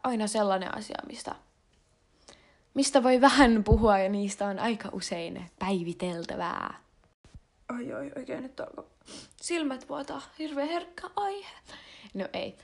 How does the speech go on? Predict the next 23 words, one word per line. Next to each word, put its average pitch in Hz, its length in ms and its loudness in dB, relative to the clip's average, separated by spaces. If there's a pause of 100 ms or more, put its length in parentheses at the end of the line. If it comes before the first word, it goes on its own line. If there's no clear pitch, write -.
(120)
<laughs> 294 120 4 (1040)
Ähm, 381 600 -2
mistäs 392 320 -8
mä 254 140 -2
aloittaisin? 214 680 -6 (1500)
On 262 340 4
tällainen 220 720 2
jätkä. 302 460 -4 (300)
Mä 247 160 0
varmaan 285 340 2
puhuin 202 260 -4
siitä 208 220 -8
viime 214 200 -6
jaksossakin, 233 540 -12
että 233 280 -14
meillä 214 240 -6
on 269 120 -4
ollut 262 200 -6
snadista 233 420 -8
jonkin 226 180 -6
aika 226 180 -8
juttu 214 380 -8
ja 202 280 -4